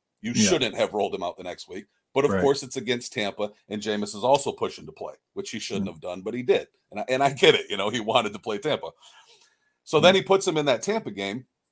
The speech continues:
Speaker 1: and they have the lead in the third quarter. This is when Mark Ingram fumbled, and I love Mark, but,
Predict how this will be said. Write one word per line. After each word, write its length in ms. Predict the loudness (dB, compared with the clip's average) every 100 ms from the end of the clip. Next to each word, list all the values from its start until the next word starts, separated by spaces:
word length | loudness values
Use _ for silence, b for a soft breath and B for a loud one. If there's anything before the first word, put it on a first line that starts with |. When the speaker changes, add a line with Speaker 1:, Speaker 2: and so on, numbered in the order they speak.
| _ _ _ -10
Speaker 1:
and 120 | -2 2
they 80 |
have 260 | 6 8 6
the 80 | 4
lead 260 | 0 -2
in 120 | -2 -4
the 60 |
third 300 | -2 -2 -2
quarter. 420 | -4 -4 -4 -10 _
This 160 | -8 -6
is 80 | -4
when 160 | -2
Mark 200 | 0 -2
Ingram 280 | -4 -8 -8
fumbled, 320 | -8 -8 -8 -10
and 220 | -14 -16 -10
I 80 | -6
love 260 | -2 -2 -4
Mark, 220 | -8 -8
but, 100 | -14